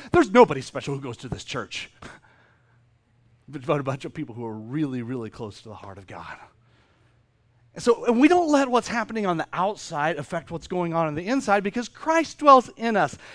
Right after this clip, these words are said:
And so our hearts produce this love and this joy and this generosity regardless of what's going on around us.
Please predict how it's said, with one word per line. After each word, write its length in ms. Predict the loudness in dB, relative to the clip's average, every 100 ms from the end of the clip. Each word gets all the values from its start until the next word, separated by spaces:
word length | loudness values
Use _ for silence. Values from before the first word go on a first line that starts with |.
| -8
And 100 | -4
so 140 | 2
our 140 | 4 4
hearts 340 | 4 0 0
produce 560 | -10 -10 -6 -2 -2 -2
this 220 | -8 -6
love 360 | -2 2 2 0 -10 -6
and 120 | -2
this 140 | -2 -4
joy 400 | 0 6 6 4 -2 -2
and 100 | -2
this 140 | -2
generosity 840 | -2 0 4 6 6 6 2 -4 0
regardless 720 | -2 0 8 8 8 2 -2
of 100 | -4
what's 160 | -4
going 260 | -2 -2 0
on 160 | 0 0
around 380 | 0 0 -2
us. 160 | -8